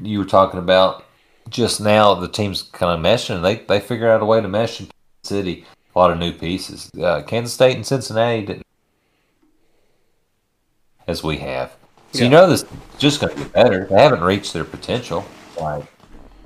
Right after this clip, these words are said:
Speaker 1: this team's just gonna get better.
Speaker 2: So who do we play before the next podcast?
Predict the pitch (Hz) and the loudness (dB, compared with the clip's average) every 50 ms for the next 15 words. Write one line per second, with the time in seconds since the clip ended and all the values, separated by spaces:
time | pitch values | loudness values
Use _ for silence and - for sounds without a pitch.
0 | - - - - - _ - 95 95 - - 131 139 120 85 - - 110 - - | -20 -20 -20 -20 -18 _ -12 -12 -8 -6 -4 -2 -2 -4 -6 -6 -8 -8 -8 -6
1 | - - 71 67 64 57 - - 80 95 87 80 80 - - - - - - _ | -8 -10 -12 -12 -14 -16 -10 -8 -6 -6 -6 -10 -14 -18 -20 -20 -20 -20 -20 _
2 | - - - - - - - - _ _ _ _ _ _ _ _ _ _ _ _ | -20 -20 -20 -20 -20 -20 -20 -20 _ _ _ _ _ _ _ _ _ _ _ _
3 | _ - - 170 151 143 160 190 233 233 240 233 214 185 - - 196 196 196 190 | _ -10 -4 -2 0 2 2 2 2 2 0 -2 -2 -2 -2 0 0 2 2 2
4 | 190 185 175 156 160 - - 170 160 139 135 135 139 156 156 135 120 - - - | 0 -2 -4 -6 -10 -10 -10 -10 -8 -8 -8 -8 -6 -6 -8 -8 -12 -12 -6 -4
5 | 139 117 110 98 - - 98 95 95 80 - - - | -4 -4 -4 -8 -12 -18 -20 -20 -18 -20 -20 -20 -20